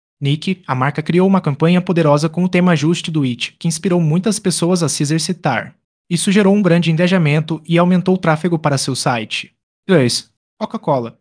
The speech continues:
Com a campanha Compartilhe uma Coca-Cola, a empresa incentivou as pessoas a comprarem refrigerantes com nomes personalizados. Isso gerou um burburinho enorme nas redes sociais.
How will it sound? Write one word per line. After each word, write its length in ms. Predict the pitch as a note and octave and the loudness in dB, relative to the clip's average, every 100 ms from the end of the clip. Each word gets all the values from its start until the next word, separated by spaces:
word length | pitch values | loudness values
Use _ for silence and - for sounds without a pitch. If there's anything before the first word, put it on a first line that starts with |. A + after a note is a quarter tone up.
| _ | _
Com 100 | D3 | -8
a 60 | |
campanha 400 | C#3+ D#3 F3+ F#3+ | -6 -4 -2 -2
Compartilhe 580 | F#3 G#3 G3+ F#3+ - E3 | -2 -4 -2 -2 -2 -4
uma 140 | F3 F3+ | -2 -2
Coca-Cola, 680 | E3+ F3 F3+ E3 E3+ F3+ F3+ | -4 -4 -4 -2 -2 -2 -4
a 100 | F#3 | -2
empresa 440 | F#3 F3+ F#3+ F#3+ | -2 0 -2 0
incentivou 480 | G3+ G3+ G3 C#3+ D3+ | -2 -2 -2 -2 -2
as 80 | E3+ | -2
pessoas 400 | F3+ - G3 F#3+ | -4 -4 -2 -2
a 40 | |
comprarem 440 | F#3+ G#3 F#3+ F3+ E3 | -4 -4 -2 -2 0
refrigerantes 800 | G3 G#3+ G#3+ G3+ F#3 F#3+ F#3 - | -2 -4 -2 0 2 0 -2 -6
com 120 | F3 | -6
nomes 380 | D3 D#3+ F#3 - | -2 0 -2 -2
personalizados. 1120 | G3+ G3+ F#3+ G3 F#3+ D3+ B2+ G#2 - - - _ _ _ | -4 -4 -4 -2 -2 -2 -2 -4 -12 -18 -18 _ _ _
Isso 180 | D#3+ F3+ | -2 2
gerou 220 | E3+ E3 | 4 4
um 80 | D3 | 4
burburinho 460 | C#3 C#3+ D#3 F#3 F3+ | 2 2 4 4 4
enorme 280 | C#3+ D3 | 2 2
nas 200 | D#3+ D#3 | 2 0
redes 300 | - D#3 D#3+ | 2 0 0
sociais. 760 | - C#3 D#3+ B2+ G#2+ - - - | 0 -2 0 -2 -2 -6 -10 -12